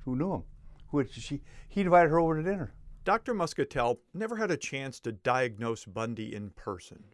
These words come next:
Speaker 2: but as he listened to the four and a half hours worth of death row audio recordings with me, it didn't take him long to zero in on Bundy's motives.
Speaker 1: He was do-, he's been doing a sales job, and now this is his close-, he's, this is his closer.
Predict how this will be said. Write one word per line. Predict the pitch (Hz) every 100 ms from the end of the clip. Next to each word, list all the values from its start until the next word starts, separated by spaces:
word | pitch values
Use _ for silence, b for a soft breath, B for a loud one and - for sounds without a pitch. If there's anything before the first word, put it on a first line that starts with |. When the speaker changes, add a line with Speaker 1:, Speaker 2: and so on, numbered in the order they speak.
| -
Speaker 2:
but | 135 127 -
as | 131 123
he | 127
listened | 110 151 - 170 160
to | - 139
the | 139
four | - 123 127
and | 131
a |
half | 117 120 -
hours | 101 104 113
worth | 104 113 -
of | 98
death | - 117 -
row | 123 123 123
audio | 131 131 117 98
recordings | 92 95 - 101 101 95
with | 101 107
me, | - 107 101 b b b b -
it | 127
didn't | 220 254
take | 180 165 151
him | 120 107
long | 127 123 101 104
to | 110
zero | 101 120 147 123 123
in | 180 98
on | 95 95
Bundy's | 104 147 147 139
motives. | 104 104 120 92 - - - - _ _ - b
Speaker 1:
He | - 165
was | 151
do-, | 131 156
he's | - 165 156
been | 151 156
doing | 143 139
a |
sales | 123 156 143 127
job, | 120 120 117
and | 113
now | 117
this | 113 120 123
is | 113
his | 117 104
close-, | - 113 107 - 131
he's, | 123 117 117
this | 135 127
is | 110
his | 107
closer. | - 101 90 95